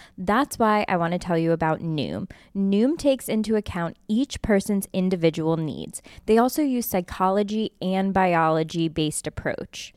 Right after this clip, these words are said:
You always hear Hannah and I talking about it, like, we love therapy, we think, like, everything is connected. I started doing Pilates, so there's a lot going on. So if you're interested in making a few changes, let me tell you about Noom.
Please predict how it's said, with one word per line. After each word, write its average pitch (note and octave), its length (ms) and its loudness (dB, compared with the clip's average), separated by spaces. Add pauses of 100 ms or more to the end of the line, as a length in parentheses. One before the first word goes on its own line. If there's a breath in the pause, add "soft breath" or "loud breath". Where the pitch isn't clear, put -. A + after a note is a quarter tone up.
(120)
You A3 320 2
always A3 300 4
hear C#4 280 2
Hannah G3 280 0
and G3 120 -2
I G3+ 100 0
talking F3 420 -2
about E3 240 2
it, E3+ 120 0
like, E3 220 -6
we F3 80 -4
love D3+ 280 -8
therapy, A#3+ 680 2
we G#3 100 -2
think, E3+ 220 -8
like, D3+ 180 -8
everything D#3+ 340 -4
is - 120 -8
connected. A3+ 880 -2
I F3+ 240 0
started F#3 340 -4
doing D#3+ 220 -6
Pilates, G#3+ 840 -2 (220 loud breath)
so - 120 -4
there's D4+ 220 2
a C4+ 60 2
lot F#3 220 0
going C#3 280 -4
on. F2+ 240 -10 (220)
So C4 160 6
if A3 100 4
you're C4+ 180 4
interested G#3+ 520 0
in G3+ 120 0
making F#3 380 0
a F#3+ 60 -2
few F#3+ 240 -4
changes, D#3 520 -4
let F3+ 200 -2
me C4+ 120 2
tell G3+ 220 0
you F#3+ 100 4
about F3 300 0
Noom. D3+ 340 -6